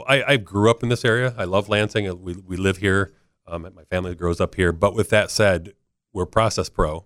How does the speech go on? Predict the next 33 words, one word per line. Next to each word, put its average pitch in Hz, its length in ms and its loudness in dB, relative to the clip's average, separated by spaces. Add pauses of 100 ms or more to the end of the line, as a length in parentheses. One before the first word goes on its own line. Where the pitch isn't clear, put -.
We 87 100 -8
have 82 120 -12
a 82 60 -8
very 87 260 0
strict - 340 -4
process 117 520 2
of 95 80 4
how 101 200 8
we 117 120 6
do 120 140 6
a 107 40 0
business. 101 240 2
We're 95 80 -6
very 107 220 0
consistent 110 480 0
and 110 60 2
reliable. 107 500 2 (360)
And, 117 360 2
and 120 100 2
our 135 80 4
process 143 480 0
is, 104 440 0 (340)
uh, 95 420 0
is 107 160 -2 (240)
very 107 220 4
electronic. 92 560 0
We 90 80 -4
try 123 260 2
to 110 80 0
make 101 300 2
it - 160 -8
seamless. 135 580 0 (400)
And 107 320 4